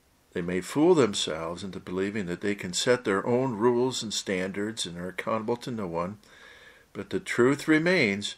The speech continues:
Second Corinthians five, "For we must all appear before the judgment seat of Christ,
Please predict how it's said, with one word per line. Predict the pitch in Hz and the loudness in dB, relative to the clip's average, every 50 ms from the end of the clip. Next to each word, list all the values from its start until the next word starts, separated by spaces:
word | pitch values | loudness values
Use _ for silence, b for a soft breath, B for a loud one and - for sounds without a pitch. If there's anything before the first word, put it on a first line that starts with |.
| _ - _ | _ -20 _
Second | - - - 92 92 110 101 | -10 -4 -2 -2 -2 -4 -4
Corinthians | - 107 110 113 117 - 127 120 120 - | 0 0 0 2 2 2 0 0 0 0
five, | - - 151 143 127 98 87 101 107 - - - | -2 2 2 4 4 4 2 0 -4 -6 -8 -8
"For | - 104 | -4 2
we | 95 117 117 | 4 4 4
must | 104 104 107 98 - | 6 4 2 2 4
all | - 127 123 131 143 | 6 6 6 8 6
appear | 143 139 - - 175 180 175 160 | 4 2 2 2 4 4 4 4
before | 117 110 104 - 113 98 | 4 2 2 4 2 2
the | 87 101 92 | 2 0 0
judgment | - 120 120 120 - - 117 104 92 | 2 4 4 4 2 0 -4 -4 -2
seat | - - 120 117 107 | -2 -2 -2 -2 -4
of | 107 95 - - | -4 -6 -6 -6
Christ, | - - 147 131 98 90 - - - | -4 -2 -2 -2 -4 -6 -8 -12 -14